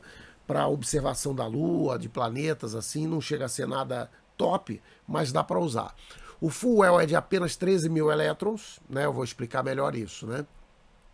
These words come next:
E o tamanho do pixel, três ponto setenta e cinco micrômetros. Esse, ele tem versões U S B dois ponto zero mais antigas e U S B três ponto zero mais modernas, né?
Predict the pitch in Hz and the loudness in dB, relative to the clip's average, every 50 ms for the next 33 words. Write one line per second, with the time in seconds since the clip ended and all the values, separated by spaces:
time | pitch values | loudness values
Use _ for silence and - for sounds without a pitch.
0 | _ - - - _ _ _ _ - - - - - - - - - 170 185 180 | _ -20 -20 -20 _ _ _ _ -20 -20 -20 -20 -20 -20 -20 -12 -4 -2 0 4
1 | - 214 196 202 196 160 - - 202 196 - - 190 185 - 185 185 - - - | 4 6 6 6 2 2 0 -2 -2 -2 0 0 0 0 0 0 -2 -2 -2 -2
2 | 185 180 - - 180 160 - 170 156 - 156 - - 156 151 143 - - 151 151 | -4 -2 -2 0 -2 0 0 0 -2 0 -2 -2 -2 -4 -4 -2 -2 -2 -2 -2
3 | - - 143 131 113 113 110 110 110 - 131 139 127 170 196 190 - - - 190 | -2 -2 -2 -2 -2 -2 -4 -6 -8 -8 -6 -4 0 2 2 2 2 0 -2 0
4 | 196 190 185 170 160 175 - - - - - - - - - 165 170 196 190 - | 0 0 2 2 2 2 0 -2 -4 -10 -16 -20 -18 -8 -2 0 2 2 2 2
5 | 202 180 165 160 160 139 - - 151 147 135 110 147 139 127 - 135 131 139 131 | 2 2 2 2 0 0 0 0 0 0 0 0 0 -2 -2 -4 -6 -6 -4 -4
6 | 139 123 - - 143 135 117 - 123 143 135 127 117 135 131 127 156 151 123 - | -4 -4 -4 -6 -8 -8 -6 -4 -2 -2 -2 0 -2 -4 -4 -2 -4 -4 -4 -4
7 | 185 180 185 165 160 175 170 165 160 - 151 151 156 151 - 156 151 - - - | -4 -2 -2 0 0 0 0 0 0 -2 -4 -4 -4 -4 -4 -4 -6 -6 -6 -6
8 | - 147 139 - 127 113 135 147 147 147 147 143 147 143 127 127 147 151 143 117 | -6 -6 -6 -6 -6 -2 0 0 0 0 -2 -2 -2 -2 -2 -2 -2 0 0 0
9 | 110 113 113 104 92 95 92 95 92 90 98 120 143 151 | 0 -2 -4 -4 -4 -8 -10 -12 -12 -10 -8 -6 -6 -6